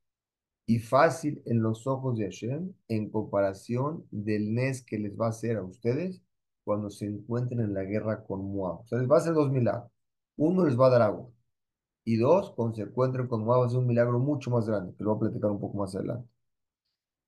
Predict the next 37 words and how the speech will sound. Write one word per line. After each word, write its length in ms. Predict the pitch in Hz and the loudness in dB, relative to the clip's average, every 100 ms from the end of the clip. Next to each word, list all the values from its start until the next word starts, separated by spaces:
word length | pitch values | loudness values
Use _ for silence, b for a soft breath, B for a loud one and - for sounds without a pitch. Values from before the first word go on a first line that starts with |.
| _ | _
Dice, 240 | 110 110 110 | -2 0 2
"Cuando 220 | 123 123 | 2 4
ustedes 300 | 123 185 170 | 4 4 4
estén 500 | 139 - 147 139 127 | 0 4 4 4 0
con 200 | 120 117 | -2 2
Moab, 280 | 113 135 131 | 4 4 4
van 160 | 123 | 2
a 60 | 117 | 2
vencerlos, 720 | 101 95 117 123 165 175 - _ _ _ _ _ - | -2 0 0 0 -2 -8 -18 _ _ _ _ _ -4
van 220 | 110 117 | 0 4
a 60 | 113 | 4
golpear, 640 | 104 95 - 110 117 110 | 2 -2 2 6 8 6
van 160 | 107 110 | 2 -2
a 80 | - | -2
conquistar 720 | 101 95 - - 117 113 104 | -6 -8 -12 2 4 4 2
todas 300 | 110 110 107 | 2 2 0
sus 220 | 98 92 | -8 -10
murallas, 580 | - 95 98 110 110 98 | -10 -2 2 4 2 -2
todas 220 | 113 107 | -2 -2
sus 100 | 101 | -2
ciudades, 260 | 92 110 107 | -2 0 0
las 180 | 95 - | -2 0
fuertes, 320 | 113 113 113 | 2 2 0
las 120 | 101 | -4
mejores, 400 | 95 92 113 110 | -4 0 2 2
van, 220 | 104 107 | 0 0
las 140 | 101 92 | -2 0
van 180 | 104 107 | 0 -2
a 80 | |
conquistar, 680 | 98 92 - - 110 127 127 - _ _ _ - | -4 -8 -8 2 4 4 0 -10 _ _ _ -2
van 200 | 120 131 | 2 4
a 40 | |
exterminar 840 | 123 - - 110 110 110 117 120 123 | 2 0 -2 0 2 0 2 2 2
todos 240 | 123 123 | 2 2
los 220 | 113 107 | 2 0
árboles 600 | 110 127 123 120 110 101 | 2 4 4 2 0 -2
buenos". 600 | 98 104 117 131 147 - | -4 0 0 0 -4 -12